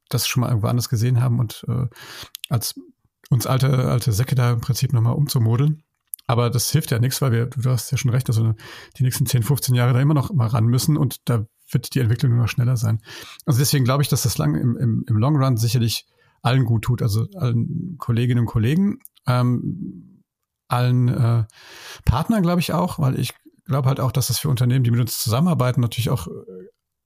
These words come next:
eigentlich auch ein gutes Zeichen ist, auch was das Risk-Management angeht, wenn die sehen, „Okay, guck mal, da geht, äh, mal der, geht jetzt mal der Inhaber und, und, und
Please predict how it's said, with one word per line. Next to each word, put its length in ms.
eigentlich 180
auch 60
ein 40
gutes 220
Zeichen 380
ist, 180
auch 140
was 140
das 160
Risk-Management 640
angeht, 280
wenn 140
die 60
sehen, 240
„Okay, 160
guck 180
mal, 160
da 100
geht, 420
äh, 180
mal 200
der, 280
geht 180
jetzt 140
mal 80
der 100
Inhaber 480
und, 240
und, 260
und 340